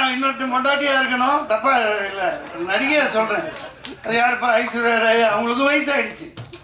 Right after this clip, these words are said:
அதுவும் கொஞ்சம் கல்லு தட்டிடுச்சு. இப்ப ரொம்ப கஷ்டப்படுறாங்க ப்ரொடியூசர்லாம், அவங்கள நடிக்கவும் வச்சாகணும், இங்க இவ-, இவங்களும் நடிக்கணும்.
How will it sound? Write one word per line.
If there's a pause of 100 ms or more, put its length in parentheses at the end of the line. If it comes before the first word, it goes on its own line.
(320)
அதுவும்
கொஞ்சம்
கல்லு
தட்டிடுச்சு. (380)
இப்ப
ரொம்ப
கஷ்டப்படுறாங்க
ப்ரொடியூசர்லாம், (420)
அவங்கள
நடிக்கவும்
வச்சாகணும், (340)
இங்க
இவ-, (320)
இவங்களும்
நடிக்கணும்.